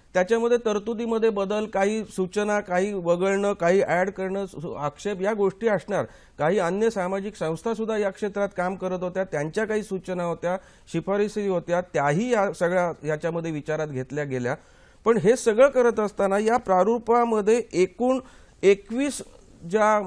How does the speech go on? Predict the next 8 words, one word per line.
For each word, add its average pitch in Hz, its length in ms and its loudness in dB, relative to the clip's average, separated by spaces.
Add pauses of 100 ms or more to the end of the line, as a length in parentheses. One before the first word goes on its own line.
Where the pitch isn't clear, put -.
(220)
अ, 151 960 0 (100)
तरतुदी 214 440 0
सुचवलेल्या 160 600 -2
आहेत, 127 120 -2 (140)
कायदेशीर 156 500 -2
बाजू, 135 360 -2 (400)
त्याच्यातला 233 440 2
सगळ्यात 190 480 2